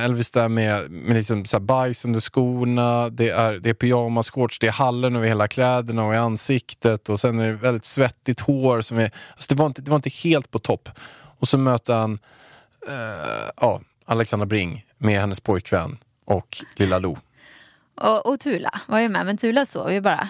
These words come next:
Speaker 1: Ja,
Speaker 2: Eh.
Speaker 1: och Lo var ju så här hundraprocentigt barn.
Speaker 2: Alltså,
Speaker 1: Alltså, det var, det
Speaker 2: Lo.
Speaker 1: var så här, allt var helt perfekt
Speaker 2: Hon var
Speaker 1: på
Speaker 2: så
Speaker 1: barnet.
Speaker 2: snygg, alltså, Lo, när hon kom där. Hon hade ju en helt kritvit outfit. Shorts, t-shirt matchande.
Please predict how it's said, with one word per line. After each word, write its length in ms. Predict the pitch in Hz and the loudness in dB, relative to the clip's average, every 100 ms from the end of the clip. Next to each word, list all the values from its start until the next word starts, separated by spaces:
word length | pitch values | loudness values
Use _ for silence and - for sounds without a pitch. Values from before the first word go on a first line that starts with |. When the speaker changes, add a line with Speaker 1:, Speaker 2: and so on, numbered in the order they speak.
| - | 0
Speaker 1:
Ja, 180 | 117 107 | 2 4
Speaker 2:
Eh. 260 | 92 92 | 2 0
Speaker 1:
och 80 | 120 | 0
Lo 140 | 120 135 | 2 0
var 180 | 123 | 2
ju 60 | 107 | 0
så 100 | - | -2
här 80 | 90 | 0
hundraprocentigt 960 | 160 107 98 - - - 123 - - | 0 0 -4 -2 0 0 -2 -4 0
barn. 240 | - - - | 0 0 -8
Speaker 2:
Alltså, 280 | - - - | -6 -2 2
Speaker 1:
Alltså, 140 | 208 190 | 2 2
det 80 | 131 | 2
var, 140 | 143 | 2
det 100 | 285 151 | 2 2
Speaker 2:
Lo. 60 | |
Speaker 1:
var 80 | 147 | 0
så 120 | - | 0
här, 100 | - _ | -4 _
allt 280 | 160 147 - | 0 0 -2
var 100 | 107 | -2
helt 240 | 104 95 | -2 -6
perfekt 340 | - 104 - 202 | -6 -4 -2 0
Speaker 2:
Hon 240 | 247 226 | 0 2
var 80 | 254 | 2
Speaker 1:
på 60 | 117 | 2
Speaker 2:
så 80 | |
Speaker 1:
barnet. 100 | 294 - | 0 0
Speaker 2:
snygg, 640 | - - 359 370 180 - | -2 -2 -2 0 0 -2
alltså, 240 | - 185 | -2 -2
Lo, 200 | 185 123 | -2 -2
när 120 | 170 | -2
hon 140 | 196 196 | -2 0
kom 240 | 277 254 | 0 0
där. 300 | 190 - 214 - | -2 -4 -6 -4
Hon 180 | 233 233 | 0 2
hade 280 | 247 220 220 | 0 -2 0
ju 260 | 208 190 - _ | 0 0 -2 _
en 180 | - 208 | -4 -2
helt 380 | 208 277 254 185 _ _ - | 0 0 0 -2 _ _ -2
kritvit 1000 | - 311 302 208 - 220 233 294 - - - 180 | 0 2 0 -2 -6 -2 0 0 -4 -6 -2 0
outfit. 680 | 170 - 262 214 - - - - - - | -2 -2 -2 -2 -6 -8 -10 -20 -20 -14
Shorts, 640 | - 285 269 262 - - - _ - | -2 2 2 0 -4 -10 -10 _ 0
t-shirt 540 | 285 247 226 240 - | 2 2 0 -2 0
matchande. 600 | 240 247 - 226 220 220 | 0 0 -2 0 2 0